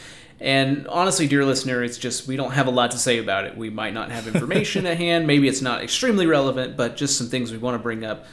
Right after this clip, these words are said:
Speaker 1: let you know what's happening. Um, Chris, you wanna start with the first one?
Speaker 2: Yeah, well, a lot of these things are follow-ups on things that we've talked and discussed in previous episodes.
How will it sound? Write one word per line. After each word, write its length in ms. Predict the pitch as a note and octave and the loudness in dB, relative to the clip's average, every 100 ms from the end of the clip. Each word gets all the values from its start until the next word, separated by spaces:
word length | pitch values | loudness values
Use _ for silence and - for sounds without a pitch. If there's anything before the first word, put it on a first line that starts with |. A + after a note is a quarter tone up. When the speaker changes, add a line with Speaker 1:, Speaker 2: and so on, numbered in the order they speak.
| - | -10
Speaker 1:
let 180 | - B2 | -6 -2
you 100 | C3+ | 0
know 120 | B2 | 0
what's 180 | A2+ G#2+ | -2 -4
happening. 500 | A2+ G#2+ G#2 G#2 A2 - - - | -4 -4 -6 -8 -10 -16 -20 -18
Um, 440 | - G#2 G2+ G#2 - - | -12 -8 -6 -8 -10 -6
Chris, 240 | F#3+ G3 | -4 -2
you 60 | E3+ | 0
wanna 140 | E3+ | 0
start 160 | E3+ F3+ | 0 -2
with 80 | D3 | -2
the 60 | |
first 300 | C#3+ F3 - | 0 0 0
one? 240 | G#3 G#3+ - - - - - - | -4 -6 -10 -20 -20 -20 -2 6
Speaker 2:
Yeah, 120 | C4+ | 6
well, 220 | A3 F#3+ | 6 4
a 60 | F3+ | 6
lot 260 | G#3+ D4+ | 6 6
of 60 | C4+ | 4
these 220 | G3+ - | 4 2
things 420 | - E3+ E3+ D#3+ - - - | 0 2 2 0 -4 -14 -2
are 140 | D3 | 0
follow-ups 880 | C#3 - - A3 B3 D3+ B2+ - - - | 0 2 8 8 8 6 4 2 -6 -2
on 280 | D3+ D3+ D3+ | 2 2 2
things 320 | - G3+ F3 | 2 4 4
that 100 | F#3 | 4
we've 260 | C#3+ C3+ | 4 4
talked 440 | - - F3+ - - | 0 0 2 0 -8
and 120 | D#3+ C3 | -4 -2
discussed 580 | B2+ - E3 E3+ - | -2 2 4 4 0
in 120 | D#3 B2+ | -2 -2
previous 500 | - C#4+ D3 A2+ A#2 | 2 4 4 2 -2
episodes. 640 | - G#2+ A#2 G2+ G#2 - | -6 -6 -6 -4 -6 -8